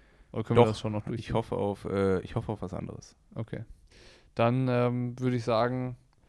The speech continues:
Speaker 2: Nee, ich bin noch Bocky.
Speaker 1: Ja, ich wollt, ich wollt gerade überleiten, dass wir uns jetzt wieder vor den Rechner klemmen und die nächste Serie gucken.
Speaker 2: Ja, aber, ähm, was mich ja so interessiert hat,
Speaker 1: Ja.
Speaker 2: hätte,
Speaker 1: Ja.
Speaker 2: wir sind ja jetzt hier zwei Wochen schon da.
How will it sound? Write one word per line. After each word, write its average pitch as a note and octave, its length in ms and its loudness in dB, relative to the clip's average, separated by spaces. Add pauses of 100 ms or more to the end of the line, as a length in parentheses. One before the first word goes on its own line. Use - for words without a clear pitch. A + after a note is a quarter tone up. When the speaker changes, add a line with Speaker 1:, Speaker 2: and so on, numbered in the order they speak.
Speaker 2:
Nee, G#2+ 80 2
ich D3+ 160 0
bin C#3+ 100 -2
noch C#3 280 0
Bocky. G#2 340 -4 (240)
Speaker 1:
Ja, C3+ 160 -2
ich B2 140 -4
wollt, C#3 200 0
ich A#2 180 -4
wollt C3+ 160 2
gerade C#3 220 6
überleiten, C#3 460 6
dass C3+ 100 2
wir C#3+ 60 2
uns C3+ 80 2
jetzt C3+ 160 0
wieder C3+ 160 6
vor B2 220 0
den A#2+ 40 2
Rechner B2+ 300 2
klemmen G#2+ 400 2
und A#2 100 -2
die A#2 60 0
nächste A#2 300 0
Serie B2+ 280 2
gucken. - 300 -6 (680)
Speaker 2:
Ja, F#2+ 160 2
aber, A#2+ 300 6
ähm, A2 440 2 (1080)
was G2 160 -4
mich E3 120 2
ja C#3+ 180 2
so A#2+ 140 -2
interessiert A#2 420 -2
hat, F#2 180 0 (400)
Speaker 1:
Ja. - 80 -2
Speaker 2:
hätte, F#2 180 -2 (460)
Speaker 1:
Ja. A2+ 160 -6
Speaker 2:
wir F#2+ 80 -4
sind A2 80 4
ja B2 60 4
jetzt A2+ 140 -2
hier G#2+ 160 -4
zwei A2+ 240 4
Wochen A2+ 160 0
schon A2 180 0
da. F#2+ 240 4